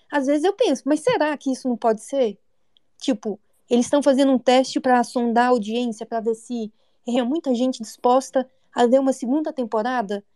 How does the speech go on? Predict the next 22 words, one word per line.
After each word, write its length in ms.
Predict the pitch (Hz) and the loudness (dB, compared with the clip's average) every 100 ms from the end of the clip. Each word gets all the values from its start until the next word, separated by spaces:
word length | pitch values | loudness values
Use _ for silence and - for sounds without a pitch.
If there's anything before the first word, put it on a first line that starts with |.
| _ _ - | _ _ 2
Aí 160 | 262 | 2
depois 360 | 262 285 302 320 | 2 0 0 0
a 60 | 320 | -2
Netflix 600 | 285 - - 262 - - | -4 -6 -6 -6 -6 -4
vem 320 | 233 247 302 539 - _ _ | 0 0 0 -4 -12 _ _
como 260 | - 269 262 | 0 2 2
a 40 | |
salvadora 640 | 262 254 240 247 240 254 262 | 0 -2 -2 0 0 0 0
da 140 | 262 | -4
pátria 360 | 262 262 262 330 | -2 -4 -4 -6
e 40 | |
fala 180 | - 247 | 0 0
assim, 180 | 233 254 | 0 0
"Não, 160 | 262 | 0
realmente, 720 | 226 262 311 226 190 - 208 - _ _ _ _ | 0 -4 -4 -4 -8 -12 -16 -18 _ _ _ _
a 40 | 233 | -2
gente 160 | 233 | 0
inovar, 380 | 247 226 208 214 | 2 0 2 0
a 60 | 254 | 0
gente 240 | 240 233 | -2 -2
ouviu 220 | 240 240 | -2 0
vocês", 640 | 233 233 - 226 269 311 | 2 2 2 0 2 -2